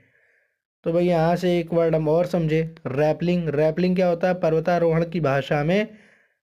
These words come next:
रैपलिंग जिसे बोलते हैं, क्या बोलते हैं कि एक बार वही पर्वत पे चढ़े और फिर हमें उतरना भी है वापस। ठीक है,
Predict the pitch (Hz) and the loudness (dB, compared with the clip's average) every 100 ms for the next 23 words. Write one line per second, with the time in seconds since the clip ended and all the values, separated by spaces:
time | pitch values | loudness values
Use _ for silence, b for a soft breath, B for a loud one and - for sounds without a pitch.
0 | - 127 156 160 165 208 196 170 165 147 | -12 -2 0 0 0 0 0 0 0 0
1 | 139 135 165 175 180 175 175 170 185 180 | -2 -2 -2 -2 0 0 0 0 -2 0
2 | 175 170 175 170 165 165 175 175 180 180 | 0 0 2 0 0 0 0 -2 -2 0
3 | 170 220 165 - b b b - 151 185 | 2 2 -2 -6 b b b -4 -2 0
4 | 160 165 160 165 160 185 185 160 151 147 | 0 0 0 0 0 0 0 2 2 0
5 | 139 139 - _ _ _ _ _ _ _ | -2 -6 -6 _ _ _ _ _ _ _
6 | _ _ _ _ _ _ _ _ _ _ | _ _ _ _ _ _ _ _ _ _
7 | _ - 151 196 185 139 - | _ -12 -6 -2 -2 -2 -12